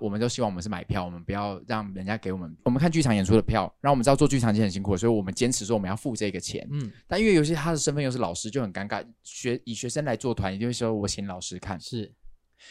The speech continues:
Speaker 1: 然后君就说：“哎，确定我们今天晚上都可以自己付钱哈？”我就说：“对。”但是我就多补了一句，我说：“但如果我们等下到票口，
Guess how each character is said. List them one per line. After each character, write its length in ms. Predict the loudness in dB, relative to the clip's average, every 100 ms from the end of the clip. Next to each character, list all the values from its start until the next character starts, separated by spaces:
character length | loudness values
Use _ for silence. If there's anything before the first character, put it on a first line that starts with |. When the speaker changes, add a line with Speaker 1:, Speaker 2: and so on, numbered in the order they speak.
| -20 -4
Speaker 1:
然 160 | -2
后 320 | 4 6 6 4 -8 _ _ -4
君 160 | 0
就 100 | 0
说 360 | 0 2 4 2 2
：“哎， 80 | 2
确 160 | 4
定 140 | 4 4
我 80 | 4
们 80 |
今 100 | 2
天 80 | 2
晚 100 | 4
上 120 | 2
都 120 | 2 2
可 100 | 0
以 40 |
自 120 | -2
己 60 | -4
付 180 | -4 -4
钱 160 | -6
哈？” 140 | -8 -8
我 100 | -6
就 100 | -2
说 100 | -2 2
：“对。” 200 | 2 0 -14 _ _
但 140 | 2
是 60 | 4
我 100 | 4
就 120 | 2
多 200 | 6 8
补 180 | 8 6
了 60 | 0
一 60 |
句， 160 | -4 -4
我 120 | -4
说 340 | -2 -2 -2 -6 _ _
：“但 160 | 0 2
如 120 | 2
果 100 | 4
我 60 | 2
们 140 | 2
等 140 | -4 -4
下 100 | 0
到 140 | 2
票 260 | 2 0 -4
口， 260 | -6 -12